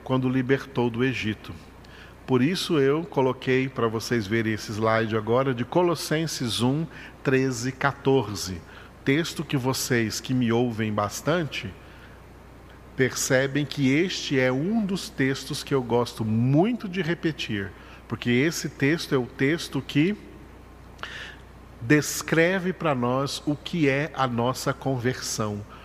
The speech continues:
o que é o nosso êxodo. Assim como Deus tirou o povo do Egito,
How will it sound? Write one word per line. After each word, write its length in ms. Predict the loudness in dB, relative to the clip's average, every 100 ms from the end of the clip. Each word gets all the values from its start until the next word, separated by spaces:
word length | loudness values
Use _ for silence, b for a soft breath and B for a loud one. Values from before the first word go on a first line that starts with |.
| B
o 100 | -8
que 260 | -6 0 2
é 120 | 2
o 140 | 2 0
nosso 680 | 0 -2 -4 -6 -4 -4 -6 -6
êxodo. 800 | 0 2 0 -2 -2 -2 -6 -8 B B B
Assim 680 | 2 2 2 0 0 0 0 -2
como 440 | 0 2 2 -2
Deus 500 | 0 2 2 0 -6
tirou 400 | -4 0 2 2
o 40 | 0
povo 440 | -2 0 0 -2
do 160 | -2 0
Egito, 720 | 0 -2 0 0 0 -4 -4